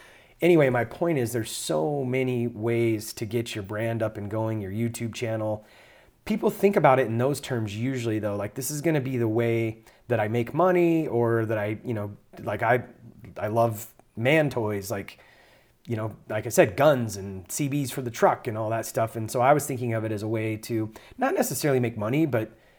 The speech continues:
you know, write off some of this stuff and, and, and be able to get stuff like that. But this is so much deeper and so much more powerful. Obviously, if you've got some kind of gifting or something that you're really good at,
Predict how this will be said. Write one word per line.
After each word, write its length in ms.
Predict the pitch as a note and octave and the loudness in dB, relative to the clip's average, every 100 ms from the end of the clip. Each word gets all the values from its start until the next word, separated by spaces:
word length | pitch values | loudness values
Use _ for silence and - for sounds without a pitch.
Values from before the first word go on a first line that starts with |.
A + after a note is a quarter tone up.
| _ - | _ -6
you 80 | A#2+ | -2
know, 240 | A2+ G#2+ A#2+ | -2 -4 0
write 260 | A#2+ D3 | 6 8
off 180 | C3+ G#2 | 6 2
some 160 | - A#2 | -2 -2
of 60 | |
this 140 | A2 - | -2 -6
stuff 400 | - G#2 G#2 A2 | -8 -8 -8 -8
and, 260 | G#2 G2+ | -8 -8
and, 340 | G2+ G2+ G2+ G2+ - | -10 -8 -8 -10 -10
and 140 | G#2 | -6
be 100 | A2+ | -4
able 160 | A2 A2 | -2 -2
to 80 | |
get 400 | G#2+ A#2 - - | -2 -4 -6 -14
stuff 280 | - B2+ A#2 | -8 -6 -4
like 140 | - - | -4 0
that. 200 | C#3 - - _ - - | 0 -2 -20 _ -20 -12
But 400 | C3+ F3 F3 - _ | 6 6 6 -10 _
this 240 | C3+ E3+ F3+ | 0 0 0
is 100 | - | -2
so 140 | F3 | 0
much 300 | E3 D#3+ A2+ | 0 -2 -4
deeper 400 | A#2+ C#3 A#2+ A2 | -6 -2 0 0
and 160 | G#2 G#2+ | -2 -4
so 160 | C3 | -2
much 220 | A#2 A2+ G#2+ | -2 -4 -6
more 120 | G2+ | -8
powerful. 600 | - A2 F#2+ - - - _ _ _ - _ - _ _ _ _ _ _ _ _ _ | -4 -4 -6 -10 -16 -18 _ _ _ -20 _ -20 _ _ _ _ _ _ _ _ _
Obviously, 800 | C#3+ D#3+ F3+ E3+ D#3 C#3+ B2+ B2+ | 10 10 10 6 4 2 2 0
if 160 | A#2+ B2+ | -2 -4
you've 140 | B2+ | 2
got 180 | C#3 A2 | 2 2
some 160 | C3 | -4
kind 180 | A#2+ B2 | -2 -2
of 140 | A#2 F#2+ | -2 2
gifting 440 | C3 C3 B2+ A2+ | 0 2 -2 -2
or 120 | A2 | -4
something 340 | - B2 B2 A#2 | -4 -4 0 -2
that 160 | A2+ | -2
you're 120 | B2 | -2
really 300 | A2 A#2+ B2 | 0 2 2
good 280 | A2 B2 C3+ | 0 0 2
at, 400 | A2 G#2 G2 - | 2 0 -6 -10